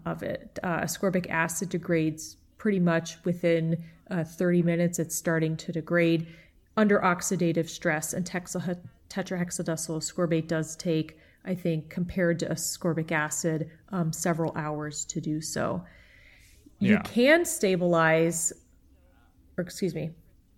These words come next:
Speaker 1: you can use, uh, T H D A, um,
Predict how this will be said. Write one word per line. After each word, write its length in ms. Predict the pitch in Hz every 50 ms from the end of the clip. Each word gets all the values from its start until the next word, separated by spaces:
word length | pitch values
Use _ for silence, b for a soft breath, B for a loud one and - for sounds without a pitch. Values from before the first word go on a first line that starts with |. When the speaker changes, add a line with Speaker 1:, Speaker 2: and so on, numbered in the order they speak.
| _ _ _ _ _
Speaker 1:
you 140 | - 208 202
can 420 | 208 - 214 247 254 262 277 247
use, 400 | 226 220 214 202 196 190 180 180 -
uh, 200 | - 185 175 165 170
T 240 | - - - 208 190
H 340 | 175 175 180 180 - - -
D 200 | 196 185 170 160
A, 400 | 156 160 190 247 311 320 311 - _ _ _ _ _ _ _ _
um, 520 | - 202 190 185 180 175 175 175 175 180